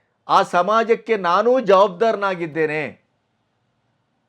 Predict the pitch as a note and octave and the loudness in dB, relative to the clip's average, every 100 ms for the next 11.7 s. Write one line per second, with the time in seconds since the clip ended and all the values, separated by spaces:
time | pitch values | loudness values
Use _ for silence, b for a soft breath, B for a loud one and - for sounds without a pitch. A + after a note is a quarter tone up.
0 | _ _ _ _ _ _ - C3 F#3 A3 | _ _ _ _ _ _ -12 -4 -2 -2
1 | B3 B3 A#3 A3 F3+ G3 G3 G#3 G3 G3+ | -2 0 0 -2 -4 -2 0 -2 0 0
2 | F#3+ G3+ B3 G3 F#3 F#3 F3+ F#3+ F3+ F3 | 0 -4 -6 -2 -2 0 -2 -2 -4 -6
3 | F3 D3+ C3+ F#3 - F#3 E3+ C#3+ C#3+ A#2 | -8 -6 -8 -8 -6 -4 -2 -4 -6 -8
4 | - _ _ _ _ _ _ _ _ _ | -16 _ _ _ _ _ _ _ _ _
5 | _ _ _ _ _ _ _ D3+ G#3+ G#3 | _ _ _ _ _ _ _ 0 2 2
6 | F#3 A3 B3 B3 F#3+ F3+ - A#3 A3+ A3 | 2 4 4 4 0 -2 4 4 4 0
7 | G3+ G3 - F3 G3 G3+ F#3 F#3 F3+ G#3 | -6 -6 -4 -4 -2 -2 -2 -2 -2 -4
8 | G#3 E3+ E3+ F3+ G3+ G#3+ G3+ F3+ E3+ F#3+ | -4 -4 0 0 0 -2 0 0 -2 -4
9 | G#3 E3+ E3+ E3+ G3 G3 G#3+ G#3 F3+ D#3+ | -4 -6 -4 -4 -4 -8 -10 -2 -2 -2
10 | G3 A3+ b b - D#3+ G3+ A#3 G#3 G#3+ | -4 -6 b b -8 0 2 2 0 -6
11 | F#3+ F3 D#3 C#3+ C3 C#3 G2+ | -6 -4 -4 -4 -6 -6 -8